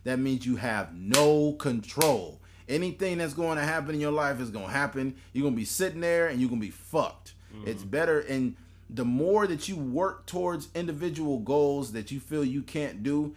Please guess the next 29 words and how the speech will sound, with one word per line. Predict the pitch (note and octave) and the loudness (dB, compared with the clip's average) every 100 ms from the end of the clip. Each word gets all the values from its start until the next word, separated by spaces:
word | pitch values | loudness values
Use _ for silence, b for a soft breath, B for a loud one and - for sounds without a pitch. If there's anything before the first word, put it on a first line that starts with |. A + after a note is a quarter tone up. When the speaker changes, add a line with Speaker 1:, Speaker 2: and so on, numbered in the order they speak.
| B | B
Speaker 1:
and | G#2+ A2+ | -6 -4
you're | A2+ | -2
working | A2 C3 C#3 C#3 B2+ | -2 -2 -2 -4 -2
towards | D3+ D3+ C#3+ | 0 0 0
them, | D3 D#3+ D#3 G#2 | -4 -6 -6 -6
you're | A#2 | -8
taking | - E3+ G3+ D#3 B2+ | -6 -6 -4 -4 -2
your | F#2+ | -2
life | F2 A2 A2 E2 | -2 -2 -2 -6
back. | E2+ E2 - - - - - - - - - - - - - | -10 -10 -12 -20 -20 -20 -20 -20 -20 -20 -20 -20 -20 -20 -6
You | C#3 | -2
don't | G#3+ F3 | 0 0
have | D3 A#2 | 0 -2
no | G#2+ C3+ | -2 -2
control | C3+ A#2 C#3 B2+ A#2 | -2 -2 -2 -2 -2
over | G#2+ G2 | -4 -4
your | F#2+ F#2+ | -6 -6
life | F#2 F2 F2+ | -6 -8 -12
if | F#2 | -10
you | G#2 | -8
sit | - E2 | -8 -8
back | F#2 E2+ | -8 -10
and | D#2+ | -12
say, | - D#2 | -12 -10
"Oh, | E2 | -8
I | F#2 | -8
can't | F#2 F#2+ D#2+ | -8 -12 -12
do | E2+ E2 | -12 -10
that." | D#2+ - | -12 -14